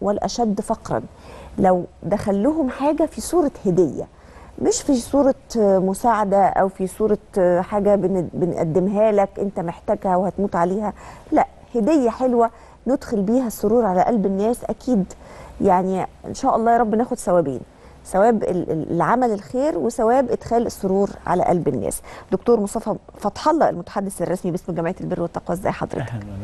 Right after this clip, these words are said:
Speaker 2: وسهلًا ومرحباً، عزكم الله.
Speaker 1: حضرتك بتفرح بالهدايا؟
Speaker 2: آه طبعًا،
Speaker 1: مم.
Speaker 2: طبعًا، كان النبي صلى الله عليه وسلم
Speaker 1: صلى الله عليه
Speaker 2: يحب الهدية
Speaker 1: مم.
Speaker 2: صلى الله عليه
Speaker 1: عليه
Speaker 2: وسلم،
Speaker 1: أفضل
Speaker 2: ونحمد
Speaker 1: الصلاة
Speaker 2: الله
Speaker 1: والسلام.
Speaker 2: تبارك وتعالى أن هديتنا من قبل الله ورسول الله صلى الله عليه وسلم.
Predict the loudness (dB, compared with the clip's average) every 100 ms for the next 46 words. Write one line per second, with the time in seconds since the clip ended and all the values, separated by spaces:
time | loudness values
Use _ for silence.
0 | -8 -2 0 0 -2 -2 -2 -2 -4 -4
1 | 0 2 0 0 2 4 2 2 -2 -2
2 | -4 -4 -2 -2 -2 -4 -12 -20 -6 -2
3 | 0 0 -2 -4 -8 -10 -4 -2 0 0
4 | 0 -2 0 2 4 4 2 2 0 -2
5 | 0 0 0 0 -2 -2 0 0 0 0
6 | 2 0 2 0 0 -2 -8 -16 -8 -2
7 | -2 -2 0 0 0 -2 0 0 -2 -2
8 | 0 0 -2 2 2 2 0 2 0 0
9 | 0 0 0 -2 -2 -4 -2 -2 0 -4
10 | -6 -20 -20 -6 0 2 4 2 -2 -6
11 | -14 -8 0 2 4 4 2 0 0 0
12 | -2 -2 0 0 0 0 0 -2 -2 0
13 | 0 0 -2 -2 0 0 0 -2 -2 0
14 | 0 0 -2 -4 -6